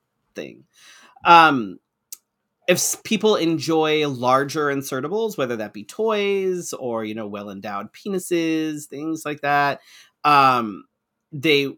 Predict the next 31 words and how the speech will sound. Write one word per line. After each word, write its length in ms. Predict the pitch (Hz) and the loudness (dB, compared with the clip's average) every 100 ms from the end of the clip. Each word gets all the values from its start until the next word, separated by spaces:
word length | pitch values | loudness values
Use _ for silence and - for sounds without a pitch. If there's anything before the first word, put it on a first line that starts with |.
| _ | _
would 220 | 165 160 131 | -2 -2 -2
probably 560 | - 165 135 131 131 | 2 4 4 2 0
enjoy 320 | 120 117 117 104 | 0 -2 -4 -6
fisting. 560 | - - 98 90 202 - _ _ _ - _ _ _ - - | -10 -14 -14 -12 -14 -16 _ _ _ -20 _ _ _ -10 0
It 80 | 190 - | 2 4
can 100 | 220 | 4
increase 460 | 202 - 233 269 | 4 0 -2 -2
intimacy 560 | - 190 165 127 - - | -2 -2 -2 -2 -6 -10
because 840 | 139 127 156 139 131 123 117 - - - | -10 -6 -2 0 -2 -4 -8 -12 -10 -4
it 120 | 147 | -4
can 260 | 180 170 175 | 0 2 2
be 440 | 151 156 147 135 | 0 0 2 0
a 20 | 123 | 0
very, 1040 | 113 107 131 139 147 147 143 135 127 120 | -6 -2 2 4 4 2 0 -2 -2 -4
like, 520 | 113 113 104 98 - - - _ _ _ _ _ _ _ _ _ _ _ _ _ _ _ _ _ | -4 -4 -4 -8 -14 -20 -20 _ _ _ _ _ _ _ _ _ _ _ _ _ _ _ _ _
it 160 | 143 139 | -4 -2
ca-, 120 | 143 - | -4 -2
it 180 | 131 | -4
can 380 | - - 123 131 | -6 -4 -2 0
be 160 | 131 139 | 0 -2
a 40 | |
very 240 | 120 120 113 | -2 -2 -2
emotional 540 | 117 151 202 220 208 | -2 -2 -2 -4 -6
thing. 560 | 196 196 185 175 165 143 | -2 -2 0 0 0 -4
It 180 | 131 | -8
can 140 | 135 127 | -8 -6
be 80 | 120 | -4
a 60 | |
very 260 | 110 110 117 | -4 -4 -6
intimate 360 | 123 143 131 | -6 -6 -6
thing. 440 | - 131 123 120 | -4 -2 -2 -4